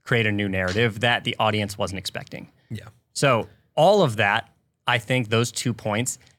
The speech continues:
Speaker 1: have to be conveyed in a simple manner visually and be easily understood. Many times people are watching,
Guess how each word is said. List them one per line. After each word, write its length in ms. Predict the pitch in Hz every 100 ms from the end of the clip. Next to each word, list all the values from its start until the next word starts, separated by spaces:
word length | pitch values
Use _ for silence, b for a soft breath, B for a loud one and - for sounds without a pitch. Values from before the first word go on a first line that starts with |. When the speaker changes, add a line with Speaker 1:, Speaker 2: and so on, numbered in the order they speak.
| b
Speaker 1:
have 280 | - 127 -
to 80 | 123
be 120 | 127
conveyed 640 | - 120 101 98 101 101 - -
in 80 | 110
a 60 |
simple 400 | 101 - 110 110
manner 460 | 101 95 101 110 123
visually 600 | 104 117 104 120 123 147 _ _
and 100 | 113
be 140 | 107 -
easily 300 | 120 110 104
understood. 500 | 98 92 - - - - b b b b _
Many 220 | 110 127
times 220 | 165 160 135
people 200 | 139 131
are 120 | 113
watching, 600 | 101 101 - 120 120 127